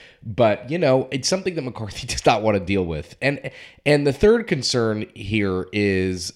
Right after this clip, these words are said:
uh, it, it, I mean, the majority of the majority concern,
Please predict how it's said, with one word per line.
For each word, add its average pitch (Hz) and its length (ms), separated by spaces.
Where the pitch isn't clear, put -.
uh, 98 340
it, 107 760
it, 65 80
I 117 100
mean, 117 320
the 120 140
majority 151 400
of - 20
the 131 80
majority 120 640
concern, 117 580